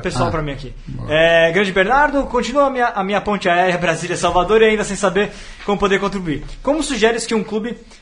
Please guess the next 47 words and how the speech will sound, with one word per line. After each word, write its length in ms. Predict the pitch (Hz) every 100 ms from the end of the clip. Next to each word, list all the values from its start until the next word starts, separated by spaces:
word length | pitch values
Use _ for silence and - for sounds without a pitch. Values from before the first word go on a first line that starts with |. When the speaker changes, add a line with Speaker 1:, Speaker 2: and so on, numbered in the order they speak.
| -
Speaker 1:
fora 400 | - 196 254 277
das 180 | 233 -
seis 200 | 196 -
federações 720 | 165 185 220 196 220 - - - - -
possa 260 | 202 196
participar 380 | 202 202 - 196
do 80 | 180
rugby 160 | 180 175
brasileiro? 340 | 196 160 139
Eu 60 | 135
sei 160 | 165
que 60 | -
pipocou 420 | - 156 165 175
mais 180 | 170 165
pergunta 300 | 160 156 160
também 180 | 151 151
sobre 220 | 170 160
esse 140 | 156
assunto 400 | 165 - 160 160
ali 160 | 165 156
no 240 | 165 160 151
nosso 260 | 151 -
chat. 360 | 156 117 - - - - -
É, 180 | 170 165
aí 220 | 151 160
ele, 200 | 170 196 185
aí 140 | 170
ele 160 | 175 202
emenda 360 | 180 160 147
aqui 160 | 143 147
ainda. 360 | 143 131 131 127 - - -
É, 520 | 156 160 165 160 156
caso 280 | 151 240 254
a 40 |
respo-, 420 | 240 226 208 214 -
é, 760 | 175 160 151 147 143 143 131 131
caso 200 | 190 214
a 20 |
resposta 340 | 214 - 185
seja 300 | 160 185 180
só 140 | 160 175
depois 200 | 175 175
da 80 | 160
federação, 500 | 160 151 160 147 - -
é, 260 | 147 139
estar 220 | 135 170
federada, 560 | 156 147 156 226 196 180